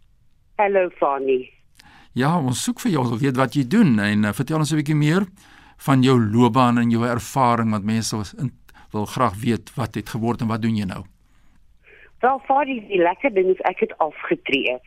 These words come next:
Speaker 1: En vir almal daar buite wat dink 'n mens moenie aftree nie, my raad aan julle is tree af so gou as julle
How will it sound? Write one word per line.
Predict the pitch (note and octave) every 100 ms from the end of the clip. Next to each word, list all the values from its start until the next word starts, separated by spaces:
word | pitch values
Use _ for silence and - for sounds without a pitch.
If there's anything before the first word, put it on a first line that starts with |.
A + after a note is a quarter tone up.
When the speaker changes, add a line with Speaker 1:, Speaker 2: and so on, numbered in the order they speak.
| - - - _
Speaker 1:
En | E3+ F3
vir | - G3+
almal | G3 B3 A#3
daar | G#3+ F#3+
buite | E3 D#3 D#3 E3+
wat | D#3+ C#3+
dink | D3 D3
'n | D#3
mens | D3+ C#3
moenie | C#3+ D3+ E3+ -
aftree | C#3+ - - C3+
nie, | C#3
my | C#3 C3+
raad | C3+ C3+ C#3+
aan | C#3+
julle | C#3+ C#3
is | C3
tree | - D3+ -
af | B2+
so | - C3
gou | - C#3+ B2+
as | B2+
julle | C3+ A#2